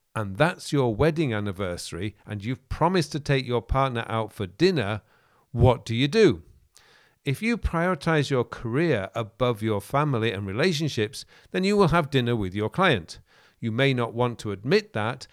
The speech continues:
but if you make that choice, that's effectively what has happened. Your career is more important than your family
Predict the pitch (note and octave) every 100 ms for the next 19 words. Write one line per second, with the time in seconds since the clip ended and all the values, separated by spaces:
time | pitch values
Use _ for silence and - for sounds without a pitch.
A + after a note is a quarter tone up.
0 | - - A#2+ A#2+ - G#3+ F#3+ C#3+ E3+ E3
1 | C#3 E3+ F#3+ - - G2 E2+ F#2 - _
2 | _ - G3 - C3 - - E3 E3+ -
3 | E3+ C#3+ D#3+ C#3 A#2 A#2 - A2 G2 -
4 | C#3 - F#2 D#2+ - _ _ A2+ C3+ C3+
5 | - C3 D3 G3 A#2 G#2 - D3 C3 A2+
6 | A2+ A2+ A2+ - G#2 G#2 G2+ G2 F#2+ F#2
7 | - A2 G2+ G#2 F#2